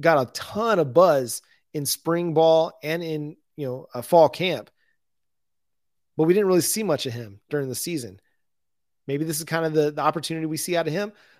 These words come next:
C J Colton, hopefully he's back next year because he was one of your more impactful defensive players. That's a guy I wanna see kinda continue to be that ball hawk, that takeaway guy that you have in the secondary because you hadn't really had much of that, uh, until he kinda came along and, and started just taking the <laughs> ball away seemingly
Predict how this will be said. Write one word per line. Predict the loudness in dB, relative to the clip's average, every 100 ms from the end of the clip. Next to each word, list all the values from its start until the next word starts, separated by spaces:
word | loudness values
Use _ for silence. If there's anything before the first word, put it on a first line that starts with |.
| _
C | -8 -4
J | 2 2
Colton, | 4 2 2 -4 -12 _ _ _ _ _ _
hopefully | 2 2 4 0
he's | 0 -4
back | 0 0 0
next | -4 -10 -8
year | -8
because | -6 -6 -4
he | -6
was | -4
one | -4
of | -4
your |
more | -4 -4 -6
impactful | -6 -2 -2 -2 -6
defensive | -6 -8 -8 -8
players. | -4 -4 -4 -10 -16 _ _ _ _ _ -4
That's | -2
a | 2
guy | 4
I | 4
wanna | 2
see | -4 -6
kinda | -6 -6
continue | -8 -8 -6 -4 -2
to |
be | -4 -4 -2
that | -2 -4 0
ball | 4 4
hawk, | 4 0 -2 _ _ _
that | -10 -4
takeaway | -2 -2 -2 -2 -2
guy | -2 -4
that | -4
you | -4
have | -4 -6
in |
the | -8
secondary | -4 -4 -4 -4 -4
because | -8 -10
you | -10 -14 -8
hadn't | -4 -2
really | -2 -2
had | 0 -2 -2
much | -6 -6
of | -6
that, | -8 -10 -14 _ _ _
uh, | -10 -10
until | -4 -2 -2
he | -2
kinda | -8 -8
came | -6 -6 -6
along | -6 -6 -6 -8
and, | -12
and | -10
started | -6 -4 -6 -8
just | -6
taking | -4 -4
the | -2
<laughs> | 0
ball | 4 4
away | 2
seemingly | -2 -4 -4 -4 -8